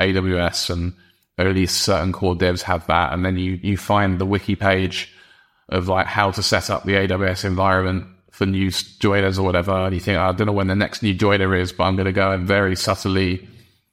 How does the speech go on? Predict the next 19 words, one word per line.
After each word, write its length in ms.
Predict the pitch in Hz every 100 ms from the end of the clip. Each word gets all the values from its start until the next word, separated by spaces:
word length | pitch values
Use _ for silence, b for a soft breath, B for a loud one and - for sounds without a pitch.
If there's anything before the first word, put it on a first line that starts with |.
| _ -
compromise 640 | 117 107 101 101 98 98
a 60 | 101
link 360 | 107 98 95
in 180 | 101 92
that 180 | 92 -
one 200 | 95 95
special 420 | - 101 95 98
bit 200 | 92 101
now 340 | 90 87 87 87
and 300 | 90 90 95
sit 220 | 110 -
back 220 | 98 90
and 120 | 98
wait." 240 | 98 98 87
And 120 | 87
the 40 |
next 260 | 98 104 -
time 440 | 98 101 95 98 b b
<laughs> 120 | b